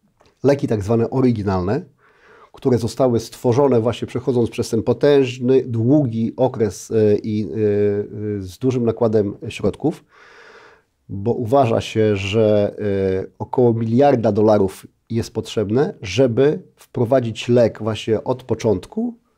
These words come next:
do zarejestrowania, do pierwszych sprzedaży na świecie. Miliard dolarów.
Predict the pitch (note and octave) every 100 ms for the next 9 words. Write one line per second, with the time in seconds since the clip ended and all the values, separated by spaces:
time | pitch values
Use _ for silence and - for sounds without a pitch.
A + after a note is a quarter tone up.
0 | _ _ - A#2+ D3 C#3 A#2+ - A#2 A2+
1 | A#2 A#2 A2+ G2 G#2 C3+ C#3+ C#3 A#2 -
2 | A#2 - A2+ G#2+ G2 F#2+ - - - -
3 | A#2+ E3+ D#3+ C#3+ C3+ A#2+ A#2 G#2+ F2 F2
4 | -